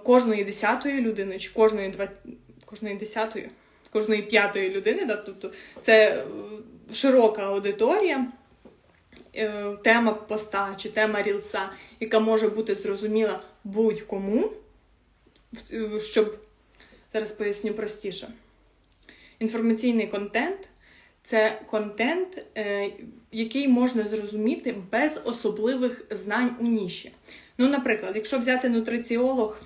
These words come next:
нутриціолог, так мені все щось крутиться сьогодні. <clears throat> Якщо взяти блог нутриціолога, де буде розпо-, е, де буде пост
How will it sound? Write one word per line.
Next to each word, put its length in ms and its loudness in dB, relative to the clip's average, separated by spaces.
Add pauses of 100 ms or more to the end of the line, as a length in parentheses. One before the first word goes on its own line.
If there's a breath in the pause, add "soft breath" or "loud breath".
нутриціолог, 680 0
так 200 -12
мені 180 -6
все 200 -6
щось 280 -6 (340 loud breath)
крутиться 440 -2
сьогодні. 540 2 (160)
<clears throat> 500 -8
Якщо 280 -2
взяти 360 2 (360 loud breath)
блог 280 2
нутриціолога, 880 2 (580 loud breath)
де 260 4
буде 380 2
розпо-, 480 -2
е, 160 4
де 140 4
буде 220 2
пост 580 -4